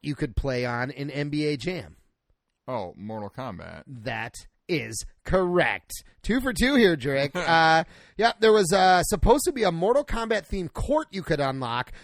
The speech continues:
Speaker 1: much like all the hidden characters. Uh, and there were, like, uh, but there were bones and blood everywhere, and the N B A nixed this idea. The N B A didn't want it in there at all, so,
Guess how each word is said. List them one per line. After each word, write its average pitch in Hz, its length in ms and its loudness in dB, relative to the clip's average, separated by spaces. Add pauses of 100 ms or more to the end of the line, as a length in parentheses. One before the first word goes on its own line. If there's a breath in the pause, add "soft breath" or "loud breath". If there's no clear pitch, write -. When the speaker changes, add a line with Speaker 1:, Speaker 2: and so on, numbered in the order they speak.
(100)
Speaker 1:
much 226 220 0
like 240 180 2
all 208 140 2
the 180 100 0
hidden 185 280 2
characters. 143 640 0 (380 soft breath)
Uh, 160 480 2 (360)
and 170 220 0
there 185 100 2
were, 185 140 2
like, 143 300 -4 (320 soft breath)
uh, 160 240 -4
but 185 180 0
there 214 100 6
were 202 120 4
bones 214 580 2
and 170 200 -6
blood 202 320 2
everywhere, 147 560 0
and 143 200 -4
the 156 160 -6
N 190 140 0
B 214 160 0
A 180 160 4
nixed 165 400 -4
this 135 280 -6
idea. 120 300 -6
The 147 160 0
N 180 100 0
B 180 100 2
A 170 180 4
didn't 151 260 -4
want 143 200 -2
it 135 60 -4
in 131 100 -6
there 123 200 -4
at 117 60 -6
all, 107 260 -8
so, 123 440 -4